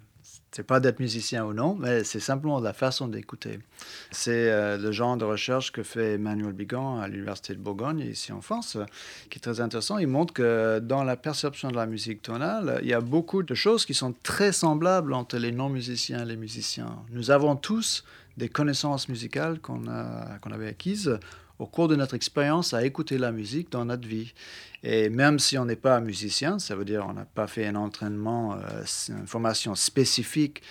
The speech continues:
sur les matières musicales, euh, euh, à travailler l'oreille, et cetera, on a toujours un cerveau qui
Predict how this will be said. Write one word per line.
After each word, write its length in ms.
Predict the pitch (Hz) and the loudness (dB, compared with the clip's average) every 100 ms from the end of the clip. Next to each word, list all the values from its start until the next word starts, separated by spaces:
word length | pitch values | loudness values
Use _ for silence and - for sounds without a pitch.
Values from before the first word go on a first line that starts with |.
| - - | -20 -14
sur 240 | - - 104 | -8 -4 -2
les 120 | 104 | -2
matières 440 | 104 101 - 107 | -2 -6 -4 -4
musicales, 560 | 104 98 107 107 110 104 | -6 -8 -4 -2 0 0
euh, 340 | 101 98 98 98 | -2 -2 -4 -8
euh, 40 | - - - - | -10 -16 -16 -8
à 600 | 76 - - - - 107 - | -6 -6 -8 -10 -8 -8 -2
travailler 360 | 123 110 110 | 0 4 4
l'oreille, 360 | 107 95 110 110 | 2 2 2 2
et 60 | |
cetera, 720 | 101 101 - 104 123 160 220 - | 0 -4 -6 -4 2 2 2 -4
on 120 | - 120 | -4 -2
a 120 | 117 | 0
toujours 540 | - 139 175 196 - _ _ | 0 2 2 2 -2 _ _
un 160 | 113 104 | -8 -4
cerveau 460 | - 131 117 160 | 0 2 2 2
qui 420 | 202 - 139 196 | 0 -2 -2 0